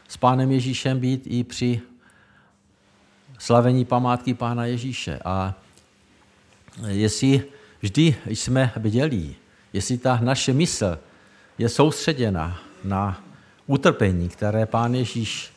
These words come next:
prožil, kterým prošel, a také k tomu, abychom mu vyjádřili vděčnost za to, že tady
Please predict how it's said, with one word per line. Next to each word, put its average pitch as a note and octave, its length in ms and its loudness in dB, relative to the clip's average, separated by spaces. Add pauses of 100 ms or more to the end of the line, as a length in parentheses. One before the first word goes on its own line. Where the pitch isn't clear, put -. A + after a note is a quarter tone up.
(540)
prožil, A2 480 4
kterým A2 380 0
prošel, A#2 720 2 (960)
a F#2+ 80 -4
také B2+ 580 2 (360)
k - 100 -20
tomu, B2 240 4
abychom C3 380 0
mu C3 120 2
vyjádřili B2 720 2
vděčnost A#2 920 0 (540)
za A2 220 4
to, C#3+ 180 2
že C3 340 2 (340)
tady A#2+ 420 2